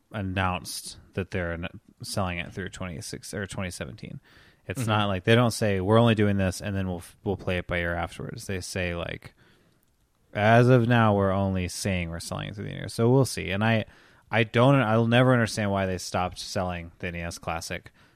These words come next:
Speaker 1: I won't understand when they stop selling this, unless the whole, and that's the, I think part of the whole point of these is it's a bit of fan service, uh, and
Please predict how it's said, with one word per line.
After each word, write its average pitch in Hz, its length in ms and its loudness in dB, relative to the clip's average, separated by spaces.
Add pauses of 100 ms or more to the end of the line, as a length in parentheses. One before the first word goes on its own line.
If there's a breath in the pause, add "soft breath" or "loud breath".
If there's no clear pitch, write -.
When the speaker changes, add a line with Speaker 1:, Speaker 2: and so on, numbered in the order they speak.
(180 soft breath)
Speaker 1:
I 92 140 -4
won't 110 220 2
understand 101 380 0
when 90 80 -2
they 90 80 -4
stop 90 260 -4
selling 90 300 -2
this, 92 280 0 (260 loud breath)
unless 113 340 4
the 185 120 6
whole, 160 140 4
and 139 200 2
that's 151 200 2
the, - 140 -2
I 120 60 2
think 160 280 2
part 143 300 8
of 160 80 6
the 131 80 4
whole 123 160 6
point 104 360 0
of 120 80 2
these 127 300 2 (540 soft breath)
is 101 520 0
it's 113 180 -4
a 101 40 -2
bit 113 180 6
of 151 100 6
fan 127 260 2
service, 117 640 0 (300)
uh, 92 440 0
and 98 540 -2